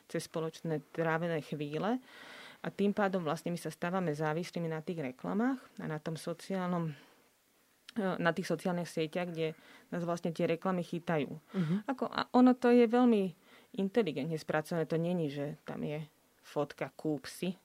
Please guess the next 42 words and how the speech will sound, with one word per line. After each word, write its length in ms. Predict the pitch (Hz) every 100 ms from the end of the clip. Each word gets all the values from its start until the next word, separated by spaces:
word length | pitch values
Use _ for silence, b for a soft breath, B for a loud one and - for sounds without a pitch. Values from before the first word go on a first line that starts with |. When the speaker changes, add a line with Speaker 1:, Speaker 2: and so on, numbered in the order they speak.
| _
Speaker 2:
Mhm. 200 | - 165 160
Speaker 1:
ale 160 | 165 165
to 140 | -
sú 320 | 175 - 139
videjka, 800 | 147 165 160 160 151 - 151 151 B B B B -
to 80 | 160
sú 240 | - 165
rôzne 480 | 151 160 160 160 151
nejaké 320 | 156 131 - 131 135
hry, 240 | 160 160 - B B B
to 60 | -
sú 100 | - -
akoby 320 | 208 196 - -
úplne 400 | 220 240 180 -
Speaker 2:
Podnety. 400 | 170 156 - 139
Speaker 1:
jedno-, 160 | -
po-, 160 | 190 -
podnety, 480 | 226 220 220 - 165
kto-, 240 | - -
na 160 | 165 151
ktoré 240 | 185 165
reagujeme 720 | 135 139 160 196 214 226 220
a 80 | -
je 240 | 160 160
ich 80 | 170
strašne 480 | - 151 151 - 160
veľa. 400 | - - 156 -
A 80 | -
my 160 | 170
tým 160 | 190 220
pádom 320 | 196 180 190
sa 160 | - 180
nerozprávame. 880 | 170 165 160 - - - - - - b b b b b b b b -
Speaker 2:
Tak 160 | 170 160
toto 80 |
Speaker 1:
Nudí 80 | 156
Speaker 2:
je 0 |
Speaker 1:
nás. 100 | 185
Speaker 2:
akože 180 | 180 185 123
hl-, 140 | 180 -
hlboká 360 | 196 226 240 180
implikácia, 840 | 185 185 180 - 156 - 185